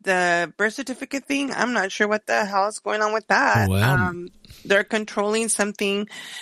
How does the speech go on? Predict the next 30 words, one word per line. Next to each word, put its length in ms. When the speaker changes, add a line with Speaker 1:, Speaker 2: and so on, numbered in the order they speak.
Speaker 1:
that, 300
that's 320
under 680
their 280
estate. 640
You 140
know, 340
um, 520
there 160
was 160
another 420
person 540
that 260
he 400
speaks 400
about 260
sovereign, 640
you 140
know, 300
sovereign, 680
um, 520
guidance. 600
He's 200
guiding 400
people 460
regarding 580
the 80
history 640
and 160
stuff 240